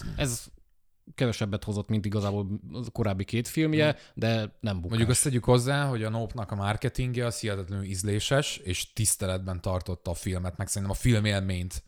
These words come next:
Speaker 1: Egyet leszámítva, hogy a-, az utolsó trailernek a végén ott megmutatták, hogy miről van szó.
Speaker 2: Komolyan?
Speaker 1: Azt szerintem nem kellett volna, igen.
Speaker 2: Én ezt nem láttam. Aha, pedig a-, addig,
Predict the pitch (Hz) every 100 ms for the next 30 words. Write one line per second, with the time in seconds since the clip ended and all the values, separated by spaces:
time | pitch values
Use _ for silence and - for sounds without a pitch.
0 | - 156 147 127 131 131 131 - 131 135
1 | 131 131 131 131 127 127 131 - 127 123
2 | 113 104 - 101 110 104 107 104 104 110
3 | 98 107 98 98 98 - 90 90 87 90
4 | - 87 - 90 87 85 85 85 - 104
5 | 107 123 120 107 101 101 92 90 90 87
6 | - 90 90 90 92 113 - 127 104 92
7 | 92 - 101 101 113 123 139 127 127 131
8 | 127 120 135 107 135 135 127